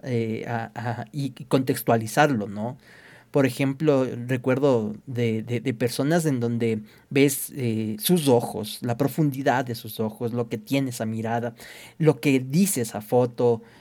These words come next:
este, siempre es medio complejo porque, por ejemplo, seguramente este año habrán, eh, fotografías súper fuertes de lo que está sucediendo en Afganistán,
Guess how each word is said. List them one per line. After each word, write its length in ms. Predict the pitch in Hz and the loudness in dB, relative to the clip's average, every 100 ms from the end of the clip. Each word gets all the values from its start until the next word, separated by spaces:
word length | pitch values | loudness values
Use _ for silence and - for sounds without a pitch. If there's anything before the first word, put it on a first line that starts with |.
| _ - | _ -6
este, 1500 | 135 123 123 - 135 127 127 127 123 120 123 123 127 135 143 _ - 147 135 | -4 -2 -4 -2 2 2 2 2 0 0 -2 -4 -6 -10 -16 _ -14 -10 2
siempre 460 | 202 220 294 220 | 4 6 4 4
es 100 | 175 | 4
medio 380 | 180 196 233 220 | 2 2 2 2
complejo 440 | - 135 147 196 - | -2 -4 -2 -2 -4
porque, 240 | 139 135 | -6 -4
por 160 | 120 139 | -2 -2
ejemplo, 360 | 123 147 175 | -2 -4 -2
seguramente 680 | 151 160 175 233 160 165 214 | 2 6 10 10 8 2 0
este 240 | 185 - 120 | -2 0 -2
año 320 | 110 233 202 - - _ - | 0 -2 -4 -8 -20 _ -4
habrán, 880 | 135 127 131 139 147 151 143 135 131 | 0 2 4 4 4 2 2 0 -2
eh, 220 | 127 127 117 | -2 -2 -2
fotografías 720 | 127 123 123 117 107 139 135 | -2 -2 0 0 0 -2 -2
súper 300 | - 151 127 | -2 -2 0
fuertes 420 | 131 123 - 180 | 0 0 0 -2
de 140 | 151 123 | 0 0
lo 140 | 113 | -2
que 60 | 110 | -6
está 160 | - | -8
sucediendo 480 | 113 131 104 101 117 | -6 -4 -4 -2 -4
en 100 | 135 | -4
Afganistán, 800 | 120 110 95 101 - 170 202 117 | -6 -8 -10 -12 -6 -4 -4 -8